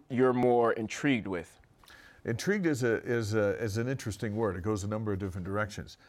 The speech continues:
Speaker 2: I like, uh, um, the notion of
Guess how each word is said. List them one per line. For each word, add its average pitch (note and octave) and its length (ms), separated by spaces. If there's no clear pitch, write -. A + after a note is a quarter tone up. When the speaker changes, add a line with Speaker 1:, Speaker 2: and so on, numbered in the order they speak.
Speaker 2:
I A#2+ 100
like, B2+ 420
uh, G2+ 400
um, F#2 560
the A2 120
notion A2+ 600
of G2+ 580